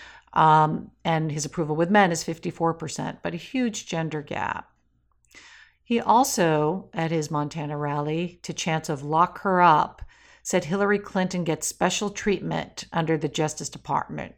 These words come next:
Sorry, sorry, sorry. She, he also attacked, of all people, George H W Bush after attacking McCain at a rally last week,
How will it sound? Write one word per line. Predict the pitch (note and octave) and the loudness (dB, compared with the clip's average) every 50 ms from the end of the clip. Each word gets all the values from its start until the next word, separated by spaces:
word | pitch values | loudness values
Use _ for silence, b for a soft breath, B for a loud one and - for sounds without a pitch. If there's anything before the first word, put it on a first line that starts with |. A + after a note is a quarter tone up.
| _ | _
Sorry, | - - - - A3 A3 A3 A3 G#3 | -12 -4 2 4 6 6 6 4 2
sorry, | G#3+ G#3 G3 F#3+ F#3 | 2 2 2 2 0
sorry. | F#3 - - E3+ E3 E3+ - - G#2 G#2+ - - _ _ _ _ B B B B B B B B B B B B B B B B B B B B _ | 0 0 0 0 0 0 -2 -4 -6 -8 -10 -12 _ _ _ _ B B B B B B B B B B B B B B B B B B B B _
She, | - - - F#3 F3 F3+ F3 | -12 -8 -6 -4 -4 -2 0
he | E3+ E3+ | 2 2
also | D#3+ D#3+ D#3+ - F#3+ E3+ | 2 2 2 2 2 2
attacked, | F3 F3 F3 - F3+ F3+ E3+ E3+ - - - - _ _ - - - - _ _ - _ - | 2 0 -2 -2 0 2 2 2 2 0 -4 -10 _ _ -12 -12 -12 -12 _ _ -20 _ -12
of | - C#3+ D#3 | -6 -2 0
all | D#3 D#3+ D#3+ | 0 0 0
people, | D#3+ F3 F#3 F#3+ F#3+ F#3+ F#3 F#3+ | -2 -4 -6 -2 0 0 0 0
George | D#3+ C3+ B2 - D#3 E3 F#3+ G3+ G#3+ G3 F#3+ - - - | -2 -6 -8 -6 -2 0 0 0 0 -2 -4 -6 -8 -4
H | - F#3 G3+ - - - - | -2 -2 -2 -2 -4 -2 4
W | F#3 G#3 B3+ B3 A3 E3+ | 6 6 6 6 4 0
Bush | C#3+ - D3 D3 - - - - | 0 -2 -4 -4 -4 -6 -6 -6
after | - D3+ - - E3+ D#3+ D#3 | -6 -4 -4 -4 -2 -2 -2
attacking | D#3+ D#3+ E3+ F3 F3 F3 - F3+ F3 E3+ E3 | -2 -2 -2 -2 -2 -2 -4 -4 -4 -2 -4
McCain | F3 E3+ - - G#3 A3 B3 A3+ | -4 -6 -4 -2 2 4 4 6
at | F#3+ E3 D#3 | 4 4 4
a | D#3 | 2
rally | D3+ D3+ D3+ D3 D3 C#3+ D3 D3 | 2 2 2 2 2 0 0 0
last | D3 D3+ D3+ D#3 D3+ - - D#3 | 2 2 2 2 0 -2 -4 -4
week, | C#3+ - C3 - - - - - | -4 -4 -4 -6 -8 -12 -18 -20